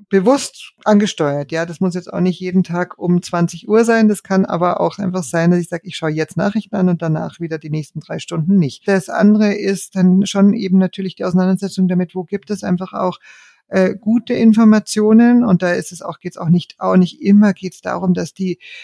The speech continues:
die qualitativ hochwertigsten sein müssen, aber es sind Informationen, die ich verstehen kann, die, äh,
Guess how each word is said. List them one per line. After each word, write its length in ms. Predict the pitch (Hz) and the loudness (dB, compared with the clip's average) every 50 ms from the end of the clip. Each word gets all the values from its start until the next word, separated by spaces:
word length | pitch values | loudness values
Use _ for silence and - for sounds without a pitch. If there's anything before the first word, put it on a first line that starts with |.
| - _ - | -16 _ -10
die 60 | 180 | -10
qualitativ 800 | - - - 165 175 202 214 208 - - 175 - - - 185 - - | -10 -6 -4 -2 0 0 0 -2 -2 -4 -6 -6 -6 -8 -8 -8 -10
hochwertigsten 960 | - - - 247 262 277 - - - 190 180 175 - - 180 - - - 175 | -10 -6 -2 0 0 -2 -2 -2 0 0 0 0 0 -4 -8 -8 -4 -2 -2
sein 240 | 160 175 170 160 156 | 0 0 0 0 0
müssen, 260 | 156 156 143 - - | 0 0 -2 -4 -4
aber 140 | 190 185 175 | -4 -2 -4
es 80 | 170 - | -2 0
sind 220 | 208 196 180 - | 2 2 2 2
Informationen, 880 | 202 - - 202 190 - 202 196 190 185 - - 196 196 196 190 190 180 | 0 -2 0 0 2 2 4 4 4 2 0 0 2 4 4 4 4 2
die 120 | 190 - | 0 -6
ich 120 | 180 - - | -12 -12 -12
verstehen 640 | - - 135 - - - 214 226 240 233 196 175 160 | -10 -8 -8 -6 -2 0 2 4 6 6 4 4 2
kann, 380 | _ - 156 143 147 151 147 | _ -4 -4 -2 0 -2 -2
die, 320 | 139 170 165 160 160 165 - | -4 -6 -8 -6 -6 -6 -6
äh, 240 | 180 165 160 170 | -6 -6 -6 -6